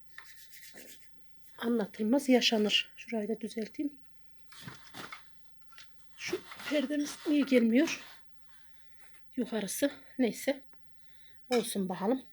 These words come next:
Vallahi bizim günümüz böyle geçti arkadaşlar. Kaan'cığım, el sallayabilirsin. İzleyicilerimize. Tombik Kaan.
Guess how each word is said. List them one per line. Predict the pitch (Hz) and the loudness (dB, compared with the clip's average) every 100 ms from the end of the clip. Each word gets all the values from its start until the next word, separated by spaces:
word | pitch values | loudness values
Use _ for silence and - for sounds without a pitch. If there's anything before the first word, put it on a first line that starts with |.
| _ _ _ _ _ _ _ _ _ _ _ _ _ _ _ _ - | _ _ _ _ _ _ _ _ _ _ _ _ _ _ _ _ 0
Vallahi | 262 214 214 | 2 4 2
bizim | 233 269 | 2 2
günümüz | 247 269 254 233 | 4 4 4 6
böyle | 262 247 | 6 8
geçti | 226 240 - 214 | 8 6 4 4
arkadaşlar. | 202 208 185 - 262 - _ - - - - _ - _ - - _ | 4 2 2 2 2 0 _ -12 -12 -14 -20 _ -20 _ -20 -20 _
Kaan'cığım, | - 254 247 214 269 403 - - | 4 6 6 6 6 4 0 0
el | 254 | 2
sallayabilirsin. | 254 233 247 302 349 349 - 240 - _ _ _ _ _ _ _ _ _ _ - | 6 6 8 6 6 4 2 -8 -8 _ _ _ _ _ _ _ _ _ _ -4
İzleyicilerimize. | 226 208 220 220 214 208 202 202 | 0 6 6 6 4 4 2 0
Tombik | 202 277 226 - | 4 6 4 0
Kaan. | - 202 190 | 0 2 0